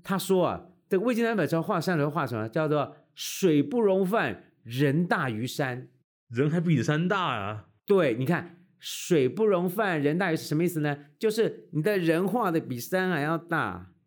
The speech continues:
Speaker 1: 湖泊和溪流，结果船开不进去。
Speaker 2: 嗯。
Speaker 1: 那就什么意思？比例都不对。哦，比例不对也就算了，后面那句话更挖苦人。
Speaker 2: 嗯哼。
Speaker 1: 后面他说啊，他说那个树啊，那些大树啊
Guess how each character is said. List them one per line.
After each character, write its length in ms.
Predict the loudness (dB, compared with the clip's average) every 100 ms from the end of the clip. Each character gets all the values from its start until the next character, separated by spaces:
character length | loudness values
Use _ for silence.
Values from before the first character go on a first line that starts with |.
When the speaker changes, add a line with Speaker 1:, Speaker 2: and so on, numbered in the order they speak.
| _
Speaker 1:
湖 360 | -16 0 2 2
泊 260 | 2 2
和 160 | 2 0
溪 300 | -2 -4 0
流， 340 | 2 2 -4 -10 _
结 180 | 0 2
果 300 | 0 -2 -6
船 220 | -6 -6
开 160 | -2 -4
不 80 |
进 160 | -2 -4
去。 380 | -2 -4 -4 -14 _
Speaker 2:
嗯。 240 | _ -20 _ _ _
Speaker 1:
那 120 | -2
就 140 | 0 0
什 120 | 0
么 60 |
意 100 | -4
思？ 160 | -4 -6 -12 _ _ _
比 160 | -6 -4
例 140 | -2
都 120 | -2 -4
不 80 |
对。 320 | -4 -6 -6 _ _ _ _
哦， 320 | -10 -10 -12 _ _ -4
比 120 | 0
例 80 | 0
不 160 | 2 2
对 180 | 2
也 40 | 2
就 140 | 0
算 260 | 0 0 0
了， 120 | -4
后 180 | -4 -2
面 160 | 0 0
那 120 | 0
句 100 | 0
话 140 | 0
更 240 | -2 -2 -2
挖 200 | -2 -4
苦 220 | -10 -12
人。 120 | -4
Speaker 2:
嗯 80 | -2
哼。 260 | 0 0 0
Speaker 1:
后 80 | 0
面 120 | 0
他 120 | 0
说 140 | 0
啊， 160 | 0 -4 -16 _
他 120 | -6
说 140 | -2 0
那 100 | 0
个 80 | -2
树 460 | -2 -6 -2 0 0
啊， 220 | -4 -12 _ _ _
那 80 | -2
些 140 | -2
大 260 | -2 -2 -2
树 260 | -2 -2
啊 220 | -2 -4